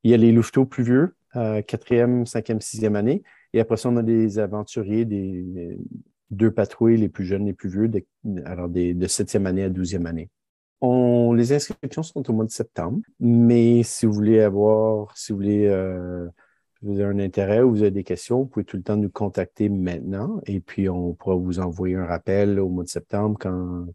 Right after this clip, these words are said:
quand viendra la soirée des inscriptions. On invite aussi les personnes de venir s'ils sont pas certains puis ils veulent voir. Si les jeunes ne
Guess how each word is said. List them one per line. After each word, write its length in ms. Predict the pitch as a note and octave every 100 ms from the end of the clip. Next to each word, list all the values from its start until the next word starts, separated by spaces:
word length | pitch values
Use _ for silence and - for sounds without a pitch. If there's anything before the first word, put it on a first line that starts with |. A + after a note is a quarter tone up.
| _ _ -
quand 80 | F#2
viendra 340 | F2+ E2+ F#2
la 80 | F2+
soirée 300 | - F#2 F2+
des 160 | F#2+ F2+
inscriptions. 640 | E2+ - D#2+ - B2+ D#3+ _ _ -
On 200 | G#2+ G#2
invite 280 | G2+ F#2+ -
aussi 180 | - A2
les 60 |
personnes 280 | - F2+ A2+
de 80 | G#2
venir 220 | G2 A#2
s'ils 140 | -
sont 100 | -
pas 160 | F#2 G2+
certains 420 | - - C3+ D3
puis 300 | B2+ G2 F#2
ils 60 | F2+
veulent 180 | F2+ E2+
voir. 460 | G2+ C3+ C#3+ C#3 _
Si 280 | - - G2+
les 80 | F2+
jeunes 520 | F#2+ G2 F#2+ F#2
ne 40 | F#2